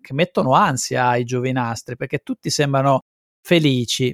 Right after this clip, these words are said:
e, e in realtà ognuno c'ha i cazzi suoi, i suoi problemi, e questa cosa naturalmente ti, ti imbruttisce e ti mette dell'ansia. So che se sei un adulto e sai più o meno come gira perché hai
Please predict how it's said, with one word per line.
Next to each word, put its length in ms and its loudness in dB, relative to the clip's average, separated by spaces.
e, 560 -2
e 60 -2
in 60 0
realtà 300 0
ognuno 300 0
c'ha 680 2
i 100 -20
cazzi 320 -6
suoi, 600 0
i 60 -12
suoi 220 -4
problemi, 640 2
e 140 -10
questa 280 -2
cosa 220 2
naturalmente 720 -2
ti, 240 -4
ti 120 -12
imbruttisce 640 0
e 40 0
ti 100 -6
mette 240 -4
dell'ansia. 540 0
So 160 -6
che 100 -12
se 140 -8
sei 200 -4
un 100 -2
adulto 460 0
e 40 -2
sai 240 -2
più 140 -2
o 20 -2
meno 180 0
come 260 -2
gira 300 0
perché 300 -2
hai 260 2